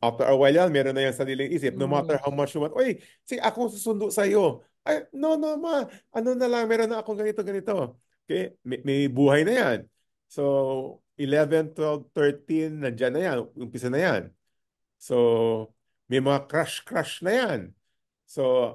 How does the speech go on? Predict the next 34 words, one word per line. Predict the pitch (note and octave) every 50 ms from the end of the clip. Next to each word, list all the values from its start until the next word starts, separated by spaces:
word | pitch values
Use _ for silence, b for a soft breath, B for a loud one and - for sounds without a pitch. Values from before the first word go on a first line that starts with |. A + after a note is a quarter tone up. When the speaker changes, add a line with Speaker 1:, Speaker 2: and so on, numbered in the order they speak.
| -
Speaker 1:
at | C3 C3 A#2+ C3
this | D#3 C#3+ -
point | - - F#3 E3+ E3 -
in | - D#3+ D3
time, | D3 - G#3+ G#3 F3+ D#3 D3+ F3 F3+ F3+ - _ _ _ _ _ _ -
you | D3 C#3
need | C#3+ D3+ C#3+ D3
to, | D#3 D#3 - - - - -
to, | D#3 D3 C#3 C#3 C#3 C3+ - -
uh, | C3 C3 B2 A#2+ - -
like | - A#2+ C3 B2+ B2+ B2+ -
what | - B2 B2 B2
the | C#3 C3+
Word | C3+ C3 C3
of | C3 B2
God | A2+ C3 C3 C3+ -
says, | - B2+ A#2 A#2 A#2 A#2+ - -
uh, | A#2 A2 G#2+ G#2+ G#2+ A2 - D#3 _ _ _ _ _ _ _ _ -
ano | C3 C#3+
ba | C#3+
yung | D#3 D3 C#3 D3
word | D3
kanina? | C#3+ D3 D3 C#3 D3+ F3 F3+ F3 - -
Uh, | C3+ B2 A#2+
you | B2 B2 B2 B2+ C3
have | C3 C3 -
to | - C3 B2+ B2 B2 B2+ B2+ - _ _ -
impress | D#3+ D3+ C#3+ C#3 - - G3+ A#3 F#3 C3+ - - - - - - _ _ _ _ _ _ _ _ _ _ _ _ _
on | - D#3 D#3 D3+ C#3
them. | C#3+ G3 A#3+ A3+ A#2+ F#2 E2+ E2+ _ _ _ _ _ _ _ _ _ _ _ _ _ _ _ _ _ _ _ _ -
What | G#3 A#3+ B3+ -
is | - A3 A#3 G3+ - - -
a | F#3 F3+ F3+ F3+ F3
true, | - F#3 F#3+ F#3 F3+ F3+ F3+ F3+ F3 F3+